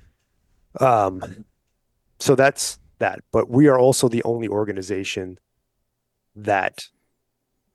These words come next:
allows, or not allows, that has a free membership, because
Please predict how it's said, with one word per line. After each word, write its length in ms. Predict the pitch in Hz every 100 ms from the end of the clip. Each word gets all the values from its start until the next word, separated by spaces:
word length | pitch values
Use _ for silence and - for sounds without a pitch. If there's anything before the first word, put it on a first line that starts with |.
| _ _ _ _ _ _ -
allows, 880 | 104 87 92 95 90 90 - - - _ _ _ -
or 140 | 98
not 140 | 95 90
allows, 340 | 87 87 87
that 140 | 90
has 600 | - 123 101 90 90 - - _ _ _ _ _ _ _ _ _ -
a 80 | 113
free 280 | - 117
membership, 440 | 101 87 - - - _ _ _ _ _ _ _ _ _ _ _ _
because 760 | 117 - 127 127 113 107 -